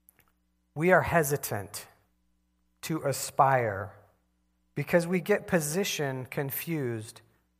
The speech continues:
with task. In the church, leadership isn't so much about position. It's about the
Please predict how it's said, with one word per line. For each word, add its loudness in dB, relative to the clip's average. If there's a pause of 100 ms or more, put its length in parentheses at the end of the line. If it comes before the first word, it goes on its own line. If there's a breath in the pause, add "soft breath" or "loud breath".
(300)
with -4
task. -2 (1900)
In 2
the 2
church, -2 (800)
leadership -2
isn't -4
so -4
much -2
about 2
position. -8 (1160)
It's -8
about 4
the -4